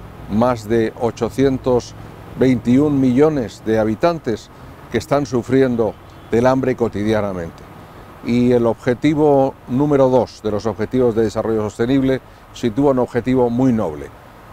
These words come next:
que para dos mil treinta hayamos acabado con el hambre en el mundo, cosa que desde España apoyamos firmemente,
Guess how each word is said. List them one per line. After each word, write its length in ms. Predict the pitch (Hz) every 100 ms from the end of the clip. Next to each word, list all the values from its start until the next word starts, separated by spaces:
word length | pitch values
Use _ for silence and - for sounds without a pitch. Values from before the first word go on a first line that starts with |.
| -
que 100 | 113
para 340 | 101 113 113 113 120
dos 220 | 127 117
mil 240 | 147 135
treinta 500 | 135 139 127 143 139 - 120
hayamos 580 | 117 135 135 135 - -
acabado 640 | - 107 110 123 120 120 - - - 120
con 140 | 110
el 160 | 110 120
hambre 400 | 117 113 113 - 113
en 140 | 110
el 80 | 104
mundo, 360 | 113 104 82 - - - - - -
cosa 240 | 135 131
que 160 | - 110
desde 220 | 104 107
España 480 | - 120 113 113 104 - - - -
apoyamos 840 | 107 - 110 117 117 110 110 - - -
firmemente, 580 | 131 113 104 92 82